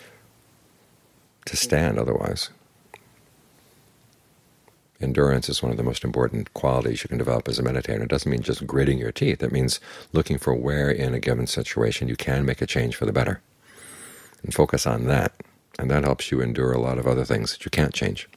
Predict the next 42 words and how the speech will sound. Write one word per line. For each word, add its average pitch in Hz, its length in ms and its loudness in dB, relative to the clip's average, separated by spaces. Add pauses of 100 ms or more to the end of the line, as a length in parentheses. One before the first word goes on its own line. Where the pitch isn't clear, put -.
(1200)
So - 160 2
you 67 60 6
can 64 240 2
change 60 300 -2
your - 80 -2
breath, 80 260 2
you - 80 -2
can 64 220 0
change 62 320 -2
your 62 100 0
perception - 540 -2
of 57 80 -4
things 58 260 -2
around 58 240 0
you - 100 -6 (760)
so - 160 -8
that 64 160 -2
you're 69 80 2
not 64 180 4 (800)
piling 65 540 0
on 62 260 0
any 62 280 -2
an 58 340 0 (680)
unnecessary 64 580 0
suffering. - 360 0 (320)
I - 1200 -20
mean, 69 40 2
it's 64 100 -4
bad 64 240 4
enough, 58 260 0
as 60 120 0
the - 80 2
Buddha 58 220 0
says, 53 260 0
we 60 100 -2
get - 160 0
shot - 300 -2
by 57 120 2
arrows 55 460 0 (320)
whenever 57 280 0
pain 64 280 2
comes. - 380 -4